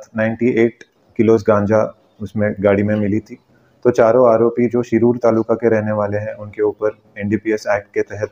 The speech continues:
गुना दाखिल किया है। ये केस में total fifty six lakhs ninety two thousand worth मुद्देमाल जब्त किया है। ये कार्रवाई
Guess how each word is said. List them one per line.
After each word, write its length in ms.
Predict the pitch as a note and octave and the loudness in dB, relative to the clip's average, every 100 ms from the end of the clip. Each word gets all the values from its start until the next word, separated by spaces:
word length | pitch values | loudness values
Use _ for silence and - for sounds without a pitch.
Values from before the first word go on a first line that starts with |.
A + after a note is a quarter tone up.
| - - | -12 -10
गुना 220 | G2 G#2 | -4 0
दाखिल 320 | G#2 G2 A2 | 0 0 -4
किया 220 | G2+ A2 G#2+ | -6 -4 -4
है। 120 | A2 _ _ _ _ _ _ - | -6 _ _ _ _ _ _ 2
ये 100 | B2 | 2
केस 260 | C3 B2+ B2+ | 4 2 0
में 140 | C3 C3 - _ _ _ | -2 -4 -8 _ _ _
total 300 | A#2 B2 B2 | 2 4 2
fifty 300 | B2+ G#2+ C3 | 2 0 2
six 260 | C#3 B2+ A#2 | 0 0 2
lakhs 300 | A2+ A2+ - | 2 -2 -4
ninety 260 | A2 A2 A2+ | -4 -2 -2
two 120 | A2+ | 0
thousand 360 | A2 G#2 A2+ | 0 0 0
worth 200 | G2+ G#2 - | 0 0 -2
मुद्देमाल 480 | G#2+ F#2+ G#2 G2+ C#3 | -6 -4 -2 -2 -4
जब्त 260 | A#2 A2 - | -2 -4 -2
किया 240 | G#2 F#2+ | -2 -2
है। 160 | F2+ - _ _ _ _ B2 | -2 -12 _ _ _ _ 2
ये 120 | C3+ | 2
कार्रवाई 520 | C#3 C3 B2+ C3 | 4 2 4 2